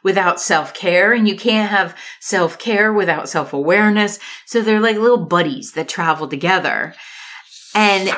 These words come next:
once you create the intention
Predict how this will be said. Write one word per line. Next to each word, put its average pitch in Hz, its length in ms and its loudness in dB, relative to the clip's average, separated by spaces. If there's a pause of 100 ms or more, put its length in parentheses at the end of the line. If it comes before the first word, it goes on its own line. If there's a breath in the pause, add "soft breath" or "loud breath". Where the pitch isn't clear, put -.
(140)
once 240 400 2
you 233 80 0
create 220 520 0
the 185 140 -2
intention 160 1040 -2